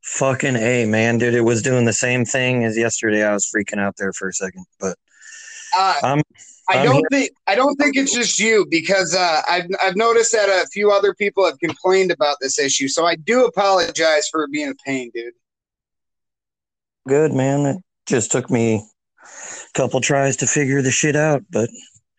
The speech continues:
Speaker 1: you can hear me though,
Speaker 2: Hey, I,
Speaker 1: right?
Speaker 2: I for-, yeah, I did forget to tell you, this is my bad, that if your screen goes black while we are talking, it does shut off the audio. So
Speaker 1: Oh,
Speaker 2: just a
Speaker 1: right
Speaker 2: heads
Speaker 1: on.
Speaker 2: up.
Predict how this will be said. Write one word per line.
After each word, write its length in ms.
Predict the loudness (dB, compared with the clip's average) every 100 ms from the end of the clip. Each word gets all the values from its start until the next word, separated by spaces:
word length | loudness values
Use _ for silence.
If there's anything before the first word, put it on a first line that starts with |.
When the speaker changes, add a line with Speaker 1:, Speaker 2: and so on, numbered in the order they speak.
| -20 -18 -16 -16 -8 0
Speaker 1:
you 140 | 2
can 120 | 2
hear 180 | 2 2
me 100 | 2
though, 60 | 4
Speaker 2:
Hey, 160 | 4
I, 140 | 4 2
Speaker 1:
right? 80 | -2 -2
Speaker 2:
I 100 | 0
for-, 180 | 0 -2 -6 _ _ _ _ _ _ _ -4
yeah, 200 | -2 0
I 200 | 0 0
did 340 | -2 -2 -2 0
forget 360 | 0 2 -2
to 100 | -4
tell 260 | -2 2 2
you, 240 | 4 2
this 220 | 2 0 0
is 80 |
my 260 | 0 0 0
bad, 400 | 2 2 2 0
that 140 | 0
if 200 | 0 -2
your 160 | 0 0
screen 600 | 0 -2 0 2 4 2
goes 340 | 4 4 2
black 440 | 0 0 2 0 0
while 260 | 2 2 4
we 100 | 2
are 140 | 2 0
talking, 520 | 0 0 0 0 -2
it 160 | -2
does 220 | 0 0 2
shut 320 | 0 0 0 -4 0
off 300 | 2 2 -2
the 140 | -2
audio. 580 | 0 2 2 4 4 0 _ _ _ _ _
So 460 | -6 -2 2 2 2
Speaker 1:
Oh, 80 | 2
Speaker 2:
just 160 | 0 0
a 60 |
Speaker 1:
right 40 | 0
Speaker 2:
heads 240 | -2 0
Speaker 1:
on. 180 | 2
Speaker 2:
up. 80 | 2